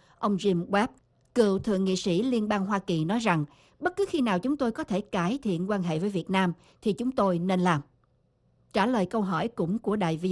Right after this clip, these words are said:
O A về làm sao mà Mỹ Việt có thể mở rộng quan hệ chiến lược mà không chọc giận Trung Quốc, ông Webb lưu ý, Việt Nam luôn muốn đảm bảo rằng họ nằm ở giữa các cường quốc, tức là không ngã về một bên nào.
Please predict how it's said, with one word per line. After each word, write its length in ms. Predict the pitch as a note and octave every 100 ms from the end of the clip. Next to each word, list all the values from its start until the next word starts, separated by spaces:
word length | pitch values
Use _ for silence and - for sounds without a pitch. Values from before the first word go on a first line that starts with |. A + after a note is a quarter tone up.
| F3
O 40 | F3+
A 60 | F3 E3+ - - _
về 140 | A#3 A3+
làm 180 | G#3+ G#3
sao 300 | - C#4 B3+
mà 140 | G3
Mỹ 220 | E3+ G#3
Việt 240 | A#3 F3+ -
có 120 | C#4
thể 320 | B3 F#3 G3+
mở 220 | A#3 F#3
rộng 240 | G#3+ E3 G3
quan 120 | F3+
hệ 140 | E3+
chiến 240 | D3+ G#3+ C4+
lược 300 | F#3+ F3 G3
mà 140 | F3+
không 280 | - C#4 B3+
chọc 200 | F#3 -
giận 240 | F3 E3 -
Trung 160 | G3+ E3+
Quốc, 140 | A#3+ C4 - _ _ _
ông 180 | A#3 G3
Webb 160 | G#3+ C#4+
lưu 200 | G#3+ F3+
ý, 280 | F3+ F#3 C#4+ - _ - -
Việt 300 | F#3+ F#3+ F#3
Nam 280 | A3+ A#3+ A3+
luôn 280 | A3 A#3 G#3+
muốn 240 | A#3 D#4
đảm 220 | F3+ G3
bảo 280 | A3+ E3 A3+
rằng 200 | B3+ F3+
họ 160 | D#3+ E3+
nằm 240 | F3+ E3
ở 100 | E3+
giữa 260 | F3+ E3+ F#3
các 240 | C#4+ C#4
cường 280 | G3+ D#3+ D#3+
quốc, 180 | C4 - - _ _
tức 140 | F4+ D#4
là 160 | F3+ - -
không 200 | A3+ F#3+
ngã 180 | D#3+
về 160 | G#3 F#3+
một 180 | D#3 D3
bên 140 | F3
nào. 160 | E3+